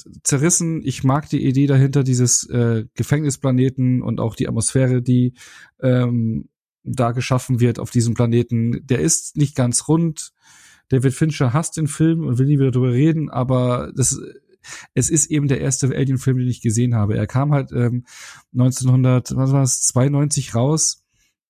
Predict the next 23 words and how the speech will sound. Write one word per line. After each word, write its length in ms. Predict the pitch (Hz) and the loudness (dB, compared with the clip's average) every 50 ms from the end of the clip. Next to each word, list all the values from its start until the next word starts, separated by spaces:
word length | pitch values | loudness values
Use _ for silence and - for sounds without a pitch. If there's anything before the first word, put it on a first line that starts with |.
| _ _ _ | _ _ _
Ähm, 540 | 131 127 131 131 131 131 131 131 131 127 - - _ _ _ | 0 2 2 2 2 0 0 -2 -2 -6 -8 -16 _ _ _
da 160 | - 123 117 | -2 0 0
war 100 | 123 131 | 2 0
ich 100 | 131 135 | 2 0
halt 100 | 139 127 | 0 0
zehn 180 | - 139 123 127 | 0 0 0 2
Jahre 220 | 131 139 135 135 | 0 0 0 -2
alt, 380 | - 69 - - 143 139 131 131 | -4 -6 -6 -4 -4 -4 -2 0
wo 80 | 135 | 0
der 100 | 131 127 | 0 0
rauskam. 540 | 117 123 135 147 151 - - 160 147 139 131 | 0 0 0 -2 -2 -2 -2 -2 0 0 -2
Ich 100 | 123 - | -2 -2
habe 80 | 131 127 | -2 0
damals 240 | 135 131 127 123 - | 0 0 0 0 -2
mitbekommen, 400 | 135 - 139 131 - 131 127 123 | -4 -4 -4 -2 0 0 0 2
wo 60 | 123 | 0
das 100 | 120 - | 0 -2
Super 200 | - 156 156 143 | -2 -2 0 0
Nintendo-Spiel 440 | 135 143 139 131 127 - - 135 131 | 2 2 0 0 0 0 0 0 2
rauskam 480 | 127 127 127 123 - - 135 131 123 | 2 0 0 0 -2 -2 -2 -2 0
und 60 | 123 | -2
damit 200 | 120 120 127 127 | -2 -2 -2 -2
so 200 | - 127 127 123 | 0 -2 -2 -2